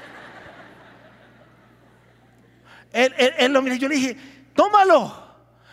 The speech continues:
Agarré un papel y le expliqué, dije, "Te estoy cambiando cuatro billetes por uno de diez, cuatro billetes de uno por uno de diez". Le expliqué,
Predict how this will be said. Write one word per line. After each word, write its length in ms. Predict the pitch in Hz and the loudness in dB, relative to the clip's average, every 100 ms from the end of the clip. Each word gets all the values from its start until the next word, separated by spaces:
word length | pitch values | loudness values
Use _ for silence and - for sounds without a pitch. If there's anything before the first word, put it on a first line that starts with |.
| - | -4
Agarré 440 | 202 196 202 277 285 | -2 0 2 2 2
un 200 | 269 208 | 0 -2
papel 640 | 196 180 - 302 302 311 - - | -2 -2 2 2 2 0 -8 -6
y 80 | 220 | -2
le 80 | 214 | -2
expliqué, 460 | - 208 202 277 | -2 -6 -2 0
dije, 260 | 294 269 240 | 2 2 0
"Te 260 | - - 269 | -6 -2 -2
estoy 200 | - 392 | 0 0
cambiando 420 | 339 359 339 285 | 0 0 0 0
cuatro 400 | 330 381 392 381 | 2 0 0 -4
billetes 480 | 330 320 302 202 - | -2 0 -2 -4 -2
por 220 | 254 262 | -2 0
uno 240 | 277 262 | 0 2
de 140 | 262 247 | 4 2
diez, 260 | 226 180 | 2 -2
cuatro 360 | - 427 453 453 | -2 -2 0 -2
billetes 360 | 403 415 381 | -2 -2 0
de 100 | 339 | 0
uno 240 | 330 330 311 | 2 2 2
por 160 | 294 | 2
uno 140 | 277 277 | 0 0
de 140 | 262 | -2
diez". 180 | - - | -4 -4
Le 180 | 240 254 | 2 2
expliqué, 800 | 233 - 269 254 - 285 339 | 0 -6 -4 -2 0 0 2